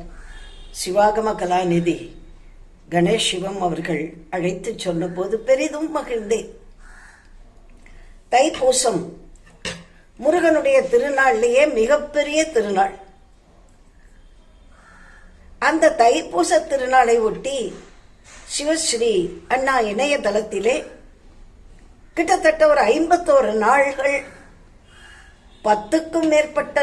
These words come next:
நாடுகள், பல்லாயிரம் பக்தர்கள் ஓம்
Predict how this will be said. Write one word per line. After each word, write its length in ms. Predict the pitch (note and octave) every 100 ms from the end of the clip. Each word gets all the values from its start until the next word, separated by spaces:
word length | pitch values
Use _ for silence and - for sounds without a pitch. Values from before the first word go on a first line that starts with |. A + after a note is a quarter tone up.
| A#3
நாடுகள், 460 | G3+ A#3 B3+ B3+ D#4+ - - - - - - _ - _ _
பல்லாயிரம் 1120 | D#3 D#3 G3 B3 B3+ C4+ C4 D#4 D#4+ D#4+ D4+ C#4+
பக்தர்கள் 560 | A#3+ - A3 F3+ G3+ F3+ E4 - - - - - - - - - - - - - - - - - F3
ஓம் 220 | G#3 G3+